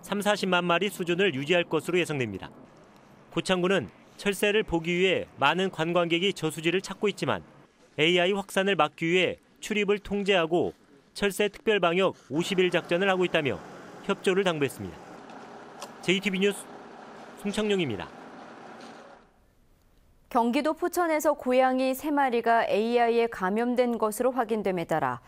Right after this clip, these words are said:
Speaker 2: 전북에서도 축사 주변 고양이를 대상으로 에이아이 감염 여부를 조사합니다. 전라북도는 올겨울 스물두 개 농장에서 고병원성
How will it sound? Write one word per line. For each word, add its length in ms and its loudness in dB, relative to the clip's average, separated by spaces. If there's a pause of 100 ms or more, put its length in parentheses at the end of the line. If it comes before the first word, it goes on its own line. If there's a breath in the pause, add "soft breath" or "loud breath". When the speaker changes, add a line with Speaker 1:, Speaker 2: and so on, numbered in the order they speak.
(280 soft breath)
Speaker 2:
전북에서도 680 2
축사 420 0
주변 460 2
고양이를 600 2
대상으로 680 2
에이아이 460 2
감염 540 0
여부를 460 0
조사합니다. 760 -4 (560 loud breath)
전라북도는 680 2
올겨울 440 2
스물두 460 0
개 100 2
농장에서 680 2
고병원성 880 0